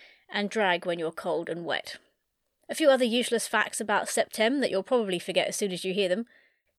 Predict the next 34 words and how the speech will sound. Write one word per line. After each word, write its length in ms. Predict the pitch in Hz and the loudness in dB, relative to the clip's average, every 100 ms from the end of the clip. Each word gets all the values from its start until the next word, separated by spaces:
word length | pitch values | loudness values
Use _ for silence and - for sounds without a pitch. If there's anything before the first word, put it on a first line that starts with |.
| 240 | -2
It 80 | |
begins 320 | 247 247 311 320 | 2 4 6 6
on 100 | 262 | 6
the 80 | |
same 300 | 226 285 330 | 6 6 6
day 160 | 277 214 | 8 6
of 80 | 190 | 6
the 100 | 196 | 2
week 300 | 180 226 - | 2 2 2
as 140 | 208 | 0
only 340 | 202 233 226 220 | 4 4 6 4
one 300 | 180 240 262 | 4 4 4
other 160 | 180 | 2
month. 480 | 170 165 254 - - _ | 0 -2 -2 -6 -14 _
Yes, 340 | 180 226 233 | 2 2 4
you 140 | 220 220 | -4 2
guessed 260 | 226 - | 2 4
it, 140 | 226 - _ | -2 -2 _
December. 500 | 190 - 220 190 254 _ _ _ _ | -6 0 2 2 0 _ _ _ _
It 100 | 254 | 2
does 160 | 254 247 | 4 4
not 220 | 285 - | 4 4
end 240 | 208 202 | 2 4
on 140 | - 208 | 2 2
the 60 | |
same 300 | 196 214 202 | 2 4 4
day 180 | 190 190 | 4 4
of 100 | 190 | 4
the 60 | 196 | 4
week 220 | 196 196 | 0 2
as 100 | 196 - | -4 0
any 280 | 226 262 247 | 2 4 2
other 220 | 226 220 | 2 2
month. 460 | 165 151 226 - - | 0 0 -6 -8 -16